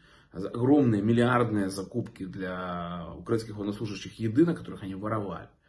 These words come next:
И это же одновременно и закупки бронежилетов, на которых они тоже воровали. И, собственно, подозрение, выписано вот этому директору департамента закупок Минобороны,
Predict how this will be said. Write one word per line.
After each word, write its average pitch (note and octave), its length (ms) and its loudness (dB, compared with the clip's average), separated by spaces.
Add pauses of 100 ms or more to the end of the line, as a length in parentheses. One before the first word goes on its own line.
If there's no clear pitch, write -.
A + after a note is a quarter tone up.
(600)
И F#2+ 340 4
это A#2 300 2
же A#2+ 180 2
одновременно G#2 600 -2
и G#2+ 60 2
закупки G#2 380 -4
бронежилетов, A#2 720 2
на G2 80 -10
которых G2+ 260 -12
они F#2+ 120 -6
тоже A2+ 260 0
воровали. B2 540 -2 (240)
И, - 60 -16
собственно, A#2+ 280 -2
подозрение, B2 960 0 (540)
выписано A2+ 580 2
вот F#2+ 220 -4
этому F#2+ 240 -4
директору A2+ 420 0
департамента G2 760 -4
закупок G#2 440 -8
Минобороны, A#2 680 -2